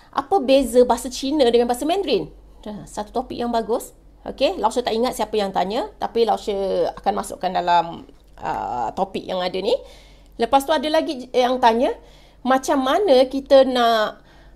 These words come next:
ah, suruh anak yang bersekolah Cina ni cakap Cina?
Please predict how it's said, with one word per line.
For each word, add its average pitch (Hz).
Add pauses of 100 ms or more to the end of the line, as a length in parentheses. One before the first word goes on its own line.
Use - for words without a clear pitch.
(140)
ah, 196
suruh 294
anak 269
yang 254
bersekolah 254
Cina 240
ni 262 (240)
cakap 277
Cina? -